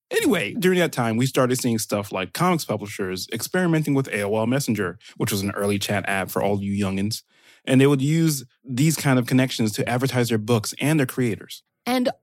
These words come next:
Speaker 2: all of these fan-driven comic sites started sprouting up in the early days. Suddenly people could just, you know, toss up a website on a CompuServe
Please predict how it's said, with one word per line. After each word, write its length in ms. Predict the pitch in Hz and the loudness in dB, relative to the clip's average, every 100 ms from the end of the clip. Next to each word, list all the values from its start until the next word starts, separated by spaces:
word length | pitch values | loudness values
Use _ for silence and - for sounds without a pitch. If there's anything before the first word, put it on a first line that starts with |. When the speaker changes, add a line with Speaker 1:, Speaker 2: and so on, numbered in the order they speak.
| _ - | _ 0
Speaker 2:
all 420 | 269 285 311 302 | 2 4 2 0
of 200 | 262 240 | -2 -2
these 200 | 233 220 | -2 -2
fan-driven 720 | - 214 220 226 226 214 196 | 0 2 2 2 2 2 -2
comic 380 | - 180 190 - | 0 0 0 -2
sites 440 | - 226 226 - | 0 0 0 -6
started 460 | - - 214 196 185 | -6 0 0 0 -2
sprouting 600 | - - 196 220 247 254 | -6 -4 0 2 2 2
up 220 | 226 214 - | 2 0 2
in 140 | 196 | 2
the 100 | 196 | 2
early 300 | 190 180 180 | 2 0 0
days. 340 | 170 123 104 | 0 -2 -4
Suddenly 280 | - 277 359 | 0 2 2
people 360 | 339 339 349 349 | 0 -2 0 0
could 180 | 339 302 | 0 0
just, 240 | 330 - | -2 0
you 120 | 453 | 0
know, 260 | 269 247 294 _ _ | 2 2 -2 _ _
toss 380 | - 151 208 - | -6 0 0 2
up 160 | 277 330 | 0 2
a 40 | |
website 540 | 320 349 - 254 214 | 2 0 0 0 2
on 180 | 196 196 | 2 2
a 80 | 196 | 0
CompuServe 720 | - 285 349 240 202 180 165 | 0 -2 -2 -4 0 0 -2